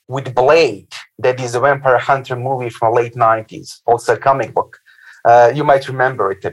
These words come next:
played by Wesley Snipes. So yeah, ni-, nineties kids remember it. So the idea is Blade is a half-breed. He's half human, half vampire. He has all the <clears throat> strengths of the vampire, like, like stamina, strength,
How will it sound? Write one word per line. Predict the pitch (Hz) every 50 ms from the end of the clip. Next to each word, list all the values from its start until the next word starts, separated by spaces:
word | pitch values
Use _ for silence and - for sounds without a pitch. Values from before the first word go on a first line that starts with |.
| - _ _
played | 113 123 120 120 107
by | 117 104 104
Wesley | 104 117 117 - - 101 98
Snipes. | - - - 113 113 92 - - - - - _ _ - - - _
So | - - - - 143 131 127 127 127 123
yeah, | 123 143 156 156 143
ni-, | 156 170 175 - - 151
nineties | 151 160 160 156 156 156 147 131 120
kids | - - - 123 117 113
remember | 110 110 107 104 104 98 - - -
it. | - - _ _ _ _ _ _ _ _
So | - - 170
the | 156 131 151 185
idea | 131 - - 170 208 233
is | 220 190 170 156 - - - _ _ _ _ -
Blade | 127 123 135 156 180 214 214 180 147 135 139 143 - - - _ _ 143
is | 147 135 127 123
a | 135 135 135 135 131 131 131 131 131 - - _ _ _ _ _ _ -
half-breed. | - - 160 165 160 156 143 135 120 117 110 107 -
He's | - - 147 131 -
half | - 156 151 147 143
human, | - - 156 151 135
half | 127 135 139 139 151 147
vampire. | 156 151 156 156 156 165 156 151 151 143 143
He | - - 156 143 -
has | 147 139 139 - - - - - - - _ -
all | 151 160 165 165 156
the | 147 135 147 147 143 135 131 131 131 135 - - - 196 202 - 220 214 180 156 135 117
<clears throat> | -
strengths | - - - - 190 208 190 - - - -
of | 123 120
the | 127
vampire, | 117 123 165 196 185 - - - 101 110 107 104
like, | 98 - - - _ _ _ _
like | - 123 113 113
stamina, | - - - - 127 127 123 127 120 113 110
strength, | - - - - 123 120 120 113